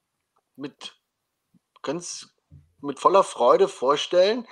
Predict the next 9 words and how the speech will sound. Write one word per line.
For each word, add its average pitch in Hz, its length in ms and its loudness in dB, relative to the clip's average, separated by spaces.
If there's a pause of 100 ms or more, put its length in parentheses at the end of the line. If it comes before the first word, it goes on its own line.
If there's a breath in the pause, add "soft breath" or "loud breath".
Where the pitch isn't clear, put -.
(220 loud breath)
mit 139 160 -8
wem 180 140 -4
fange 202 200 -2
ich 185 100 -10
denn 180 160 -4
an? 160 200 -4 (180)
Leon 160 320 -4
ist 147 120 -8
oben. 127 320 -4